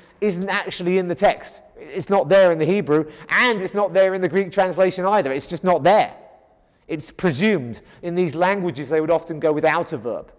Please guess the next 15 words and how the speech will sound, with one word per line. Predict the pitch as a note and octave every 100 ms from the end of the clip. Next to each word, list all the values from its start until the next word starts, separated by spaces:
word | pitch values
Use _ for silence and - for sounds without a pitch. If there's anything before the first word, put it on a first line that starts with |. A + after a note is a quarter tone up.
| _ _
So | -
it's | F3+
not | F3 F3+ C#3
there | E3 D#3
in | D3
the | C3+
text. | E3+ B2+ - - - _ _ _ - -
And | F#3+ F#3
secondly, | - C4 D4+ C#4 G#3 D#3 C#3 D3 D3 - -
the | E3
argument | E3+ E3+ E3+ E3 E3 E3
is | D3+
simply | - F3+ D3 F3 E3+
that, | F3+ - - - -
that | D3 F#3 -